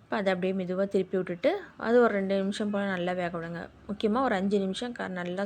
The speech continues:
சூப்பரா மெதுவா வெந்தாதான் நல்லா உள்ளுக்குள்ள வெந்து வருங்க. இப்போ எண்ணெயை வடிச்சிட்டு ஒரு பிளேட்ல எடுத்துருங்க எல்லாத்தையும், நம்ம சேர்த்துன எல்லாத்தையும். அவ்வளோதாங்க, சூப்பரான நம்மளுடைய கோலா உருண்டை ரெடி ஆயிடுச்சு. இதே மாதிரி எல்லாத்தையும் பொரிச்சு எடுத்துட்டு பார்க்கலாங்க.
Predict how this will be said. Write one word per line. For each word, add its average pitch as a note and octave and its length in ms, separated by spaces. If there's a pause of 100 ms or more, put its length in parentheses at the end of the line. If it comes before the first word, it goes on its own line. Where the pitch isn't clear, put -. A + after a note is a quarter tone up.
சூப்பரா F#3+ 440 (160)
மெதுவா F#3 460
வெந்தாதான் F#3+ 480
நல்லா F3+ 280
உள்ளுக்குள்ள F#3 360 (260)
வெந்து F#3 300
வருங்க. F3+ 300 (640)
இப்போ - 140 (100)
எண்ணெயை F#3+ 300
வடிச்சிட்டு F3 420
ஒரு G3+ 160
பிளேட்ல F#3 380 (140)
எடுத்துருங்க E3+ 440
எல்லாத்தையும், E3 380 (100)
நம்ம F#3 240
சேர்த்துன E3+ 340
எல்லாத்தையும். E3 400 (2000)
அவ்வளோதாங்க, G3 460
சூப்பரான G3+ 540
நம்மளுடைய G3+ 340
கோலா F#3 220
உருண்டை F3+ 260
ரெடி F#3 200
ஆயிடுச்சு. F#3+ 260 (140)
இதே A#3+ 220
மாதிரி G#3 200
எல்லாத்தையும் G3+ 340
பொரிச்சு G3+ 280
எடுத்துட்டு F#3+ 340
பார்க்கலாங்க. F3+ 360